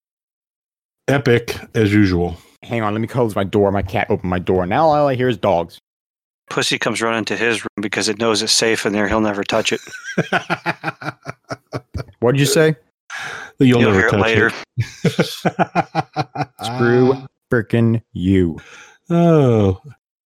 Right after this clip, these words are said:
Speaker 1: Um. Hey, Austin.
Speaker 3: Nope, it doesn't have a problem.
Speaker 1: Come here.
Speaker 3: Okay.
Speaker 2: Austin, shoot, shoot Rich with that gun. Shoot him in the ass.
Speaker 1: Come here. You wanna say hi?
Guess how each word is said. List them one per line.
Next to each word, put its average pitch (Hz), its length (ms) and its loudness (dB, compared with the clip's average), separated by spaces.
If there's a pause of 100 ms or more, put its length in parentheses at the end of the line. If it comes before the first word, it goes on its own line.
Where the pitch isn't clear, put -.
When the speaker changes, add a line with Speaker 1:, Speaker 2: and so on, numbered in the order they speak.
(400)
Speaker 1:
Um. 131 480 2 (1400)
Hey, 120 140 2
Austin. 143 580 2 (760)
Speaker 3:
Nope, 120 160 -2 (160)
it 113 180 -8
doesn't 117 280 -8
have 113 140 -4
a 117 60 -8
problem. 151 280 0
Speaker 1:
Come 165 40 2
here. 143 140 2
Speaker 3:
Okay. - 180 -4 (640)
Speaker 2:
Austin, 143 380 0
shoot, 147 360 2 (320)
shoot - 260 0
Rich 135 320 0
with 127 120 0
that 123 180 2 (320)
gun. 120 320 2 (1400)
Shoot 147 260 4
him 151 200 2
in 113 80 2
the 101 140 0
ass. 95 300 -2 (520)
Speaker 1:
Come 135 100 -4
here. 120 80 2
You 113 80 2
wanna 113 160 0
say 120 120 0
hi? 131 280 0